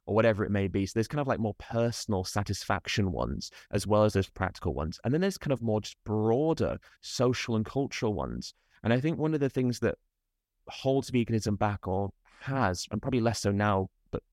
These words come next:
certainly has historically, is that it isn't part of the norm, and it is still something that the majority of people don't do. So we have this situation where there are perceived practical issues ar-,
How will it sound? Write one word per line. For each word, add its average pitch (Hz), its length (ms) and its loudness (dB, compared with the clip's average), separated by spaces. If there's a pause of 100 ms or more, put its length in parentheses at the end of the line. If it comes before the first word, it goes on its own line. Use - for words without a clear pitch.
certainly 107 320 0
has 95 200 -2
historically, 104 760 -2 (280)
is 123 140 2
that 131 140 4
it 127 120 0
isn't 151 380 2
part 98 300 -6
of 90 100 -4
the - 80 -2
norm, 87 360 0
and 98 100 0
it - 120 -6
is 127 180 2
still 95 420 0
something 98 360 -2
that 92 160 -4
the 110 60 0
majority 107 680 0
of 101 80 -4
people 101 260 -2
don't 92 240 2
do. 85 340 2 (300)
So - 140 0
we 120 80 4
have 147 240 0
this 160 120 0
situation 113 520 0
where 104 100 0
there 104 140 4
are 101 100 0 (220)
perceived 143 500 -2
practical - 520 -4
issues 90 380 -2
ar-, 95 160 -2